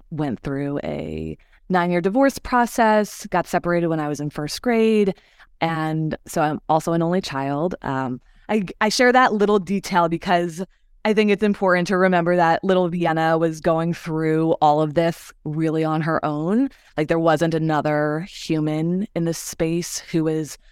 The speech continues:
sort of seeing, experiencing, observing, witnessing what I was witnessing. And so, yeah, my parents, they went through a really chaotic divorce. There was a lot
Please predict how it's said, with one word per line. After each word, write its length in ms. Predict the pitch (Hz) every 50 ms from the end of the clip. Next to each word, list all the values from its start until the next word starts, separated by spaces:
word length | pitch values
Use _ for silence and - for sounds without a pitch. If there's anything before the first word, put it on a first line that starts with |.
| _ -
sort 100 | - 165
of 60 | 165 151
seeing, 520 | - - 170 170 170 165 165 165 160 165
experiencing, 1080 | 160 147 - - 170 160 160 156 156 156 156 156 - - 156 151 156 156 156 156 156 - -
observing, 600 | 165 147 180 175 165 165 156 160 156 156 156 156
witnessing 800 | 165 170 - 170 170 156 - - 170 156 156 156 151 151 147 - _ - _ _
what 140 | - 165 156
I 100 | 143 147
was 160 | 147 147 -
witnessing. 600 | - - - 190 160 - 170 160 - 180 180 -
And 200 | - 175 170 165
so, 520 | - - 175 170 165 165 160 160 156 - - _
yeah, 180 | 226 233 220 185
my 140 | 170 170 165
parents, 640 | - - 202 190 185 196 202 196 196 - - - _ _ _ _ _ _ -
they 180 | 220 202 196
went 240 | 185 190 196 190 -
through 420 | - 196 196 196 190 190 190 185 175 - _ _ _ _ _ _
a 160 | - 233 226
really 600 | 226 220 214 208 226 233 240 240 254 269 277 277
chaotic 920 | - - - 262 254 202 170 160 160 165 165 185 208 240 247 - - - - - _ -
divorce. 760 | 208 190 156 160 156 156 160 175 220 254 247 - - - - - _ _ _
There 120 | - 165 160
was 120 | 160 151
a 60 | 156
lot 560 | 156 156 156 156 160 156 156 156 160 160 -